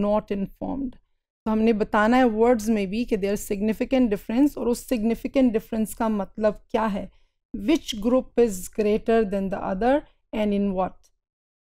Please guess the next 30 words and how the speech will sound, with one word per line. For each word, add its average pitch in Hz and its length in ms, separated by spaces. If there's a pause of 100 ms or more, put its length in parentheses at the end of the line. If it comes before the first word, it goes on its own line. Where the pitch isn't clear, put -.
तो 202 360
हम 220 160
कहेंगे 247 500
कि 226 160
ग्रुप 190 360
वन 240 340 (460)
या 226 240
जिस 214 340
ग्रुप 214 260
को 240 100
हमने, 220 520 (340)
अ, - 40
एडिशनल 226 680
एविडेंस 208 400
दिया 269 300
था, 220 420 (200)
they 202 300
gave 214 440
significantly, 226 1120 (380)
अ, 202 320
longer 226 540 (160)
sentences 226 800
than 214 240
those 262 280
participants 220 760
who 208 120
were 208 320
not 247 220
informed 214 680
about 190 340